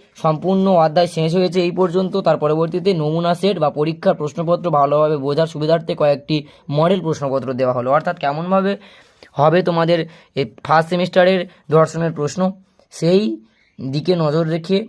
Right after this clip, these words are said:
বা সেই দিকে গুরুত্ব দিয়ে প্রত্যেকটা প্রশ্নের উত্তর অপশান সহ আলোচনা করা রয়েছে সেট ওয়ান এবং সেট টুর মধ্যে। তো সেট ওয়ান এবং সেট টু তোমরা একটু ভালোভাবে দেখে নাও, সেট ওয়ান এবং সেট টু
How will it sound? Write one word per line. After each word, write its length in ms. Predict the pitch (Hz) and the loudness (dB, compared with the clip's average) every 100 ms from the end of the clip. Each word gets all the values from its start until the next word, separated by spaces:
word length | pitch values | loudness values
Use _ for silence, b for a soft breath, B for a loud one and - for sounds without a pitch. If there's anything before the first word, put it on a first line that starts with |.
| - | -6
বা 60 | 139 | -4
সেই 180 | 165 | -2
দিকে 180 | 165 170 | -2 -2
গুরুত্ব 360 | 135 151 165 185 | -2 -4 -2 -2
দিয়ে 280 | 170 190 226 - _ _ _ _ _ - _ | 0 0 -2 -6 _ _ _ _ _ -20 _
প্রত্যেকটা 440 | 147 120 160 165 | -8 -4 -4 -2
প্রশ্নের 380 | 160 139 139 170 | -4 -6 -6 -4
উত্তর 420 | 156 117 - 190 - b b b - - _ _ | -4 -6 -2 -2 -2 b b b -20 -20 _ _
অপশান 340 | 147 143 180 | 0 2 -2
সহ 180 | 165 180 | 2 4
আলোচনা 400 | 208 160 135 139 | 4 2 -2 -4
করা 320 | 135 135 139 | 0 2 4
রয়েছে 320 | 143 147 170 185 | 0 -2 -4 -4
সেট 280 | 160 147 | -2 0
ওয়ান 180 | 143 156 | 0 -2
এবং 160 | 156 143 | -2 -4
সেট 240 | 147 120 | -6 -6
টুর 100 | 135 | -8
মধ্যে। 400 | 127 127 117 - B B B | -6 -6 -8 -12 B B B
তো 60 | - | -8
সেট 240 | - 190 | -2 2
ওয়ান 200 | 185 196 | 2 2
এবং 180 | 202 190 | 2 0
সেট 280 | 180 180 170 | 0 -4 -2
টু 240 | 185 190 190 B - | 0 0 -2 B -8
তোমরা 160 | 151 165 | -2 0
একটু 160 | 170 | 0
ভালোভাবে 400 | 151 147 165 175 | 0 4 4 4
দেখে 240 | 160 156 175 | 0 -2 0
নাও, 160 | 185 | 0
সেট 240 | 180 151 151 | 0 0 0
ওয়ান 200 | 160 160 | 0 0
এবং 160 | 160 | -2
সেট 300 | 160 151 147 | -2 -4 -2
টু 180 | 185 - | -2 -2